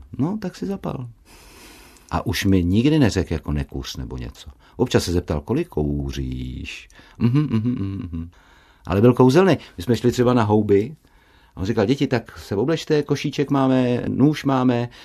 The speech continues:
Juldo, máš cigára?“ „Jo, jo, jo, dobrý, tak fajn, tak máme všechno. Jdeme, děti.“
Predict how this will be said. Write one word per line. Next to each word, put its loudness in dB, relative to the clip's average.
Juldo, 4
máš 2
cigára?“ -4
„Jo, 2
jo, 4
jo, 6
dobrý, 2
tak -2
fajn, -2
tak -2
máme 2
všechno. -6
Jdeme, 2
děti.“ -2